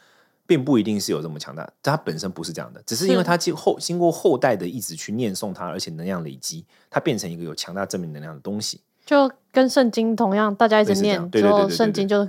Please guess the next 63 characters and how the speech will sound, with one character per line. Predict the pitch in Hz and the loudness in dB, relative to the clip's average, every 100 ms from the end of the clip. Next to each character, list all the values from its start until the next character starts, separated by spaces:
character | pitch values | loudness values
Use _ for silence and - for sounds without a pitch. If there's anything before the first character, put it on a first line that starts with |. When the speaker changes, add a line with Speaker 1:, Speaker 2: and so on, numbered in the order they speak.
| - | -2
Speaker 2:
可 | 208 | -4
以 | |
拿 | 170 | -2
来 | 180 | -4
驱 | - 196 | -4 -4
魔， | 196 175 | -6 -2
Speaker 1:
对， | 208 | 0
对， | |
对， | 196 | 2
Speaker 2:
这 | |
个 | 185 | 2
概 | 185 | 2
念。 | |
Speaker 1:
所 | 220 | 2
以 | |
这 | 240 | 4
个 | 247 | 2
是 | 202 208 127 - _ - | 4 4 4 0 _ 0
人 | 160 | 2
的 | 135 | 4
信 | 139 - 170 | 2 0 -2
仰 | 92 80 | -2 -6
创 | 101 | -6
造 | 92 | -4
的 | 82 | -4
力 | 82 | -8
量， | 76 64 | -10 -10
信 | - - | -4 -2
仰 | 98 | -2
本 | 85 | -2
身 | 90 | -6
是 | 101 | -4
有 | 85 | -4
力 | 85 | -6
量 | 78 73 | -10 -12
的 | - | -14
嘛。 | - | -4
Speaker 2:
是。 | 254 226 220 - - - _ _ | 0 0 -2 -12 -20 -20 _ _
Speaker 1:
那 | 247 185 - _ _ | 4 4 0 _ _
下 | - 202 | 2 2
一 | |
个 | 147 | 4
问 | 156 | 0
题 | 123 | 0
就 | 117 | 2
会 | 117 | 2
是 | 110 104 | 0 -4
说， | 98 85 82 _ - | -2 -4 -6 _ -4
像 | 226 190 | -2 0
心 | 214 226 | 0 0
经 | 208 196 | 0 -2
还 | - 113 | -4 -6
好， | - - _ | -10 -14 _
可 | - | -8
是 | 233 | 0
有 | 127 | 2
些 | 135 | 0
经 | 143 147 | -2 -4
典 | 98 | -4
就 | 95 | -6
比 | 90 | -6
较 | 92 87 | -6 -6
是 | - 92 78 | -6 -8 -8